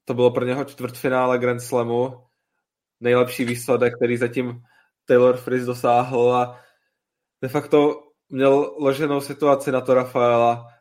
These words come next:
Nadala porazit, ta šance byla velká, pak možná v tom super tiebreaku se ukázaly zkušenosti a hlavně neskutečná bojovnost, protože jako já sám si nedokážu představit, že s takovým zraněním bych byl schopen předvádět to, co předvádí Rafael Nadal a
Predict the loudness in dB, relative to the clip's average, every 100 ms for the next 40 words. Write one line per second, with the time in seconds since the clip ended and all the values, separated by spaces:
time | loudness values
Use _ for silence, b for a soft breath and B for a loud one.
0 | -4 0 2 2 2 2 2 2 2 2
1 | 2 0 -8 -6 -8 -4 0 2 2 2
2 | -2 0 2 2 2 -6 B B _ _
3 | _ _ -2 -2 -4 -6 -2 -2 0 -4
4 | -4 0 0 4 4 4 2 0 0 0
5 | 0 2 0 0 -8 -4 -2 -2 -4 0
6 | 4 4 2 -2 -4 -4 -2 -2 -2 0
7 | 0 -2 -2 -6 -10 -14 -8 -2 -2 -4
8 | b b -10 2 4 4 0 -6 -4 -2
9 | 0 -2 -4 -12 -10 -6 -4 -4 -8 -4
10 | -4 -2 -4 -2 -4 -6 -2 -4 0 0
11 | 0 -2 -4 -4 -8 -8 -4 -2 -2 -4
12 | -12 -18 -10 -4 -2 -2 -4 -4 -2 -2
13 | -4 -2 0 2 0